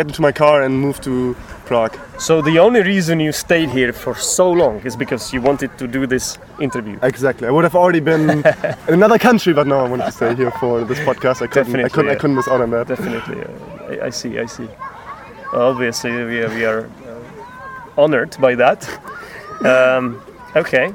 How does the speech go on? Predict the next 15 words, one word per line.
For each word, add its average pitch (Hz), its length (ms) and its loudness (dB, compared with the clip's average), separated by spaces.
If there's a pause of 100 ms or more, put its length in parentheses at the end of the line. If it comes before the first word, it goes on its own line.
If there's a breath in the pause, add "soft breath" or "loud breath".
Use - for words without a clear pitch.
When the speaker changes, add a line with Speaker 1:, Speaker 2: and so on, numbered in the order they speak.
Speaker 2:
so 185 180 0
what's, 214 300 2
what's 202 200 2
been 202 220 -2
some 160 220 2
highlights 147 680 2 (1080)
and 131 200 2
low 139 160 6
points 123 400 -2 (420)
of 143 120 0
this 135 180 -4
year 135 160 2
for 117 180 -4
you, 107 120 -6
Max? - 440 -10